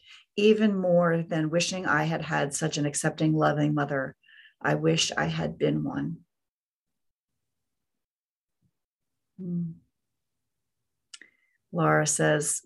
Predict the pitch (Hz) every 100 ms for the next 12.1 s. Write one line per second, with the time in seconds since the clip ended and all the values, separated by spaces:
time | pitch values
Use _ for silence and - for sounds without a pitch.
0 | - 214 131 - - 196 156 190 - 160
1 | 151 147 151 151 165 147 156 226 226 -
2 | - 240 208 220 - - 190 190 180 165
3 | 185 185 180 165 156 165 147 160 151 160
4 | 151 156 - - 175 160 165 - 156 147
5 | 143 151 143 - - 143 143 151 156 151
6 | 151 160 143 147 151 156 143 123 113 -
7 | _ - - - - - 175 - 196 208
8 | 175 180 170 160 151 147 - - - 156
9 | 147 156 147 143 143 143 151 151 147 143
10 | 139 151 143 131 139 139 139 - _ 135
11 | 131 127 127 - - 147 135 123 107 113